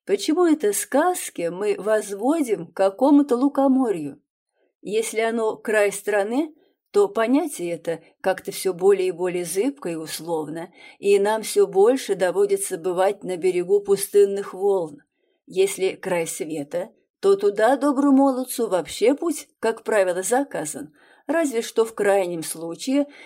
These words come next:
и разве что в силу его же оплошности. Но туда тянет и тянет, хотя бы мысленно, будь ты хоть и вправду дитя, хоть взрослый или старик. Ну а уж извечный-то урок сказки добру молодцу,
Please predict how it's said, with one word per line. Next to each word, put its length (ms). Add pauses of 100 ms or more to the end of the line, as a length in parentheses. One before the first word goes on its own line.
(120)
и 120
разве 360
что 180
в 60
силу 340
его 380
же 200 (120)
оплошности. 1000 (560)
Но 220
туда 340
тянет 720
и 140
тянет, 640 (400)
хотя 380
бы 140
мысленно, 760 (320)
будь 240
ты 100
хоть 240
и 60
вправду 640
дитя, 640
хоть 240
взрослый 800
или 200
старик. 600 (480)
Ну 200
а 140
уж 220
извечный-то 1000
урок 560
сказки 720
добру 380
молодцу, 760